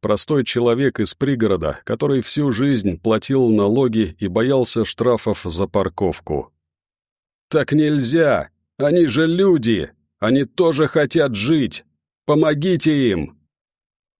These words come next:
Он бросился к охраннику, пытаясь перехватить ствол автомата. "Стой!" — взревел охранник.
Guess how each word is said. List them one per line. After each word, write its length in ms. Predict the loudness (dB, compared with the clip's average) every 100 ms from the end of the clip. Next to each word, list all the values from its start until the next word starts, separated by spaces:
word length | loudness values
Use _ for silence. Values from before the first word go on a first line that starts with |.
| _
Он 260 | -4 -2 0
бросился 560 | 2 2 2 0 0 -2
к 60 |
охраннику, 720 | -2 0 2 2 2 2 0 -2
пытаясь 500 | 0 0 2 0 -2
перехватить 760 | 0 0 2 0 0 0 -2
ствол 460 | -4 -4 2 2 2
автомата. 800 | -2 -2 0 0 0 -2 -4 -6 _ _ _ _ _ _ _ _ _ _ _ -10
"Стой!" — 720 | -4 2 4 4 2 -4 -10 _ -14
взревел 520 | -8 -4 -2 0 0
охранник. 680 | 0 -2 -2 -2 -4 -8